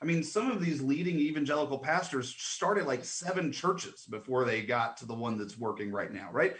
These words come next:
And they don't, that's just not a problem. Like, they don't go, "Oh, well, that failed. You're,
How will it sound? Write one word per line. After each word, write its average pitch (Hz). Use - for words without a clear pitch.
And 185
they 233
don't, 269
that's 214
just 233
not 220
a 202
problem. 170
Like, 143
they 175
don't 190
go, 147
"Oh, -
well, 156
that -
failed. 143
You're, 131